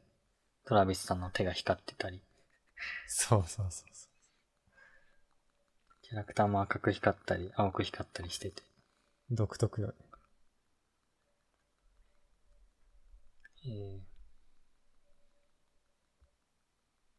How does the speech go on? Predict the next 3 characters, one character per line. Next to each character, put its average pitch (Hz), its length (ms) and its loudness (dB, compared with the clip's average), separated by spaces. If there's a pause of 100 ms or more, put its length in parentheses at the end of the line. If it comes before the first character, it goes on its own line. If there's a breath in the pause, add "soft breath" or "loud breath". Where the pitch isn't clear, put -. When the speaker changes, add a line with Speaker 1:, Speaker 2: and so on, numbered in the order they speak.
(680)
Speaker 1:
<laughs> 117 240 0 (4000)
Speaker 2:
う 117 60 -2
ん。 101 480 -2